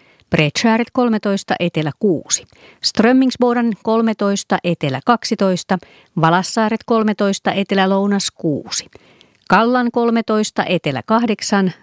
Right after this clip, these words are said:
Tankkar kolmetoista, etelä viisi, puolipilvistä kolmekymmentäviisi kilometriä. Ulkokalla kaksitoista, lounas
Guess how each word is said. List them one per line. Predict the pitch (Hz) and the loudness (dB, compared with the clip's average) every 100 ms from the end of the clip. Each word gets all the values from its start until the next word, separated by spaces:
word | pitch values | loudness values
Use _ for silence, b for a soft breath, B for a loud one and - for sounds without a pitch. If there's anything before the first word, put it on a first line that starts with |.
| _ | _
Tankkar | 156 156 - 240 226 | 0 0 2 0 2
kolmetoista, | 233 220 202 202 190 - 190 - | 0 2 0 -2 -2 -2 -2 0
etelä | 190 - 151 151 | -2 0 -2 2
viisi, | 233 233 220 220 | 2 2 0 -4
puolipilvistä | - 196 185 185 175 165 - - | 0 0 2 0 0 0 -2 -4
kolmekymmentäviisi | 175 143 147 220 208 202 170 143 143 | -2 -2 0 0 0 0 -2 -2 -4
kilometriä. | - 127 220 - - - - - - _ b b b b b b - | -6 -6 -6 -8 -10 -14 -12 -14 -16 _ b b b b b b 0
Ulkokalla | 262 262 277 254 247 | 2 2 0 0 0
kaksitoista, | 240 240 - 233 220 214 220 185 | 0 -2 -2 -2 0 0 0 0
lounas | 170 156 135 | 0 0 -4